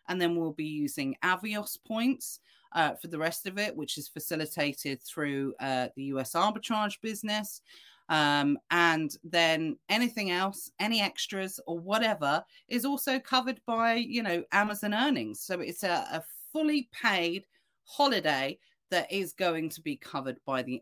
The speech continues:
Amazon business. And we're gonna be traveling in style and doing, uh, you know, living our best kind of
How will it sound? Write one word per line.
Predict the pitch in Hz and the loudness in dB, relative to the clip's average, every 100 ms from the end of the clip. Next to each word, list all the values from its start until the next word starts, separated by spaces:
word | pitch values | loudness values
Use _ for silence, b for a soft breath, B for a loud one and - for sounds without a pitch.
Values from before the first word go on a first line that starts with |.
| - | -2
Amazon | 135 131 123 123 | -2 -2 -2 -4
business. | 135 127 127 120 - 143 | -4 -6 -4 -6 -6 -4
And | 135 131 | -2 -2
we're | 135 | -2
gonna | 135 127 | -4 -6
be | 127 123 - | -4 -6 -8
traveling | - - 294 262 214 185 | -4 4 6 4 0 0
in | 165 | -2
style | 147 - 147 143 135 135 B B B - | -4 -2 0 2 0 -2 B B B 0
and | 147 143 139 131 - | 0 2 -2 -6 -6
doing, | 151 170 165 151 147 - | 0 2 2 2 0 2
uh, | 147 139 | 2 2
you | 147 156 | 0 -2
know, | |
living | 143 180 190 180 | 0 0 0 0
our | 165 156 - | 2 2 2
best | 175 156 - - | 2 2 0 -10
kind | - 147 | -4 -2
of | 143 | -2